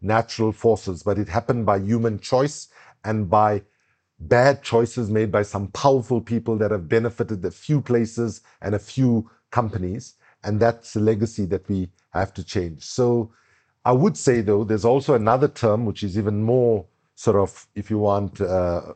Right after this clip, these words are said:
uh, powerful, and that's the term climate apartheid. Because if you look at which parts of the world historically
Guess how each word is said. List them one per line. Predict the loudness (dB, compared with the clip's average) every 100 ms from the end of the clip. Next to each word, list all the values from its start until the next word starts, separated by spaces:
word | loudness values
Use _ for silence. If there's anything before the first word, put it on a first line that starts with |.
| _ _ _
uh, | -6 -6 -4
powerful, | 2 4 2 -2 -8 -8 -12 _ _ _ _ -6
and | 0 2
that's | 2 0 -18 -10
the | -8
term | -4 2 4 2 -2 _ _ 0
climate | 2 4 2
apartheid. | 0 2 2 2 -6 -10 _ _ _ -8
Because | -2 0 2
if | 0 2
you | 4
look | 4 4
at | 2 2 -4 _ -2
which | -2 0
parts | 2 2 0
of | -6
the | 0
world | 2 4 2
historically | -2 0 2 2 0 0 0